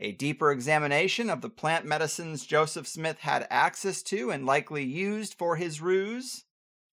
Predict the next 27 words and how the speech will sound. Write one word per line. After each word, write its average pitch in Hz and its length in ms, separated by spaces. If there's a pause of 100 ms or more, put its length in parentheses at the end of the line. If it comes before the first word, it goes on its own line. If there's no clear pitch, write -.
(140)
the - 60
prevalence 185 600
of 165 280
these 190 260
visionary 180 560
plants 185 500
in 165 240
nature 156 460
and 143 180
in 131 120
human 123 240
history, 208 640 (720)
how 139 220
our 143 300
less 156 440
routine 180 580
interactions 156 880
with 131 160
psychedelic 127 640
intelligences 123 920
has 117 300
affected 131 640
culture 139 520
and 131 160
our 123 140
relationship 135 840
with 135 240